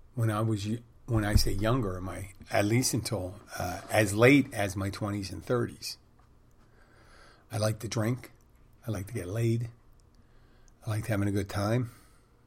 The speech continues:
But I didn't do a lot of long-term planning. And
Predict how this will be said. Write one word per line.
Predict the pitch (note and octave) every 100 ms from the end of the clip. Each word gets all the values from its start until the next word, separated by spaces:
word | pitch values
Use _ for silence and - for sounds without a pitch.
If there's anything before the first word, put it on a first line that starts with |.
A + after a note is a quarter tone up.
| - - - - - - - - -
But | -
I | B2
didn't | B2 D3+ C3
do | D3
a | B2
lot | A#2 A2
of |
long-term | G#2+ A2 G#2+ - A2+ G2+
planning. | G#2+ A2+ B2 - - - - - - - - - - - - - - - - - - - - -
And | A2 G#2+ G2+ G2